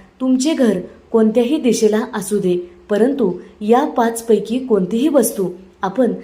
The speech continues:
दक्षिण दिशेला ठेवू नका. असं केल्यामुळे आपल्या जीवनावर याचा वाईट परिणाम पडू लागतो. या वस्तूसोबतच देवाऱ्यातील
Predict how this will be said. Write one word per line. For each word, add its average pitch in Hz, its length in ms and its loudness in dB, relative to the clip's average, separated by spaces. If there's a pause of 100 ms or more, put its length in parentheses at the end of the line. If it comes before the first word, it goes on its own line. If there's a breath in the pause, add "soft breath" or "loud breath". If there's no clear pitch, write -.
(160 loud breath)
दक्षिण 202 440 -2
दिशेला 208 380 0
ठेवू 190 320 -2
नका. 196 300 -2 (380 loud breath)
असं 196 240 -2
केल्यामुळे 220 580 2 (260 loud breath)
आपल्या 220 360 0
जीवनावर 214 560 0 (300 loud breath)
याचा 196 400 -2
वाईट 220 420 0
परिणाम 202 380 -2
पडू 190 260 0
लागतो. 190 500 -2 (380 loud breath)
या 311 160 2
वस्तूसोबतच 226 1000 0 (220)
देवाऱ्यातील 196 720 2